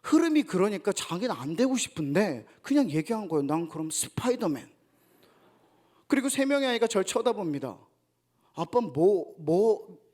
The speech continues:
뭐 할 거야?" 이런 표정으로 절 쳐다보는 거예요. 그래서 제가 어쩔 수 없이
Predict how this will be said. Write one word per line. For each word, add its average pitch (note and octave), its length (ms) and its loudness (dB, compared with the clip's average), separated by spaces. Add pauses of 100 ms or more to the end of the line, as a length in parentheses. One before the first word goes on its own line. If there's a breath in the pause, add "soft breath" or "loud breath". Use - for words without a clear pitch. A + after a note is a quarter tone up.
(160)
뭐 D#3+ 220 0
할 C4+ 160 -2
거야?" G3+ 160 0
이런 G#3+ 200 2
표정으로 A3+ 320 -6
절 D#3+ 140 -2
쳐다보는 E3+ 480 -2
거예요. - 100 -20 (100)
그래서 F3 160 -6
제가 F#3 240 0 (300 loud breath)
어쩔 F#3 320 0
수 - 140 -4
없이 B3 240 -6